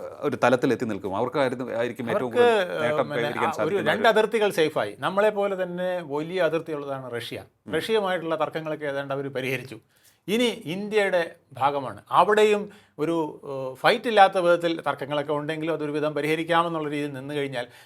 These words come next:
Speaker 2: അവർക്ക് ഈ സൈനികമായ സന്നാഹം ഒന്ന് കുറച്ചുകൊണ്ട് അവർക്ക്
Speaker 1: ഈ പ്രൊഡക്ഷൻ.
Speaker 2: പ്രൊഡക്ഷനിലേക്ക് മാറാം. കാരണം അവർ ഈ Belt and Road പദ്ധതി, പല വ-, കണ്ടിടത്തെല്ലാം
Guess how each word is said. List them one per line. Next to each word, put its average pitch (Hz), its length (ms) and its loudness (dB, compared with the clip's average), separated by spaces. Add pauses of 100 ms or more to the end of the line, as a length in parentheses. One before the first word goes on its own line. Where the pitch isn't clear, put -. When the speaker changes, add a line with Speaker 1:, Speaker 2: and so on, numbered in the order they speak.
Speaker 2:
അവർക്ക് 180 220 0
ഈ 180 60 -2
സൈനികമായ 175 1000 0 (100)
സന്നാഹം 131 520 -2 (800)
ഒന്ന് 196 380 -2 (160)
കുറച്ചുകൊണ്ട് 120 720 -6 (140)
അവർക്ക് 156 500 -4 (200)
Speaker 1:
ഈ - 20 -2
പ്രൊഡക്ഷൻ. 131 440 2 (120)
Speaker 2:
പ്രൊഡക്ഷനിലേക്ക് 180 560 2
മാറാം. 120 260 -6
കാരണം 202 160 6
അവർ 214 220 6
ഈ 175 200 2
Belt 139 380 0
and 175 100 -6
Road 170 160 0
പദ്ധതി, 151 420 -4
പല 143 400 0
വ-, 147 220 0
കണ്ടിടത്തെല്ലാം 143 720 -4